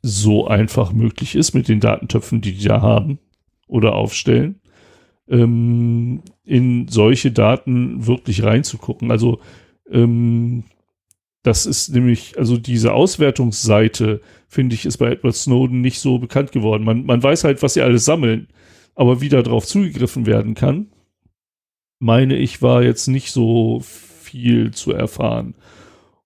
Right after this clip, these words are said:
Und, äh, ich kann mir das durchaus realistisch vorstellen, dass das so ist. Finde das aber auch sehr beängstigend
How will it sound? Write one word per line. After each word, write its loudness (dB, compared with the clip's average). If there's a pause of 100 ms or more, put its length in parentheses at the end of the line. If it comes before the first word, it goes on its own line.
(160)
Und, 0
äh, 0
ich -4
kann 2
mir 0
das 0
durchaus 2
realistisch 0
vorstellen, -2
dass -6
das -8 (200)
so -4
ist. -4 (800)
Finde 0
das 2
aber 2
auch 4
sehr 2
beängstigend -6